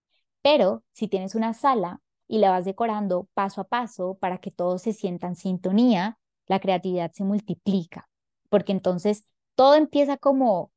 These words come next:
como a, a hablar el mismo lenguaje. La lámpara combina con el mueble, los colores, el tapete, y aún así, aunque todos los obje-, los objetos sean diferentes, todos bailan entre sí.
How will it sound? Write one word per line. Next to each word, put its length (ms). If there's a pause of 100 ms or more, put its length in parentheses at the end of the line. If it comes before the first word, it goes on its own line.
(180)
como 260
a, 140
a 220
hablar 560
el 160
mismo 220
lenguaje. 580
La 140
lámpara 380
combina 360
con 140
el 120
mueble, 560
los 180
colores, 720 (280)
el 160
tapete, 760 (220)
y 100
aún 280
así, 580 (360)
aunque 420 (100)
todos 280
los 180
obje-, 320
los 180
objetos 360
sean 160
diferentes, 800 (440)
todos 460
bailan 480
entre 360
sí. 320